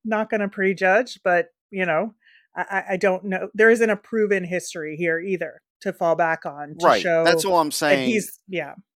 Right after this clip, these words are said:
Speaker 2: And, and if I were him, and, like, if it were me and I got hired in that spot,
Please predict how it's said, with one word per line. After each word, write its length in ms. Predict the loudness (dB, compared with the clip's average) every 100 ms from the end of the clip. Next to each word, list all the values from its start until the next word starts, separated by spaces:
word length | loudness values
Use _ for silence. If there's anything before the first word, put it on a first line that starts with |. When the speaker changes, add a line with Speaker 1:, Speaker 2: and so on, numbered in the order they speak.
| _ _ -20 _ _ -8
Speaker 2:
And, 340 | -6 -4 -6 -10
and 220 | -8 -6
if 100 | -2
I 140 | 0 2
were 180 | 0 -2
him, 520 | -2 -2 -2 -6 -12 _ -12
and, 160 | -10
like, 160 | -8 -8
if 140 | -10
it 60 | -10
were 120 | -10 -8
me 240 | -8 -6
and 80 | -6
I 80 | -4
got 180 | -4
hired 280 | -2 -4 -4
in 80 | -6
that 140 | -10
spot, 380 | -8 -4 -4 -4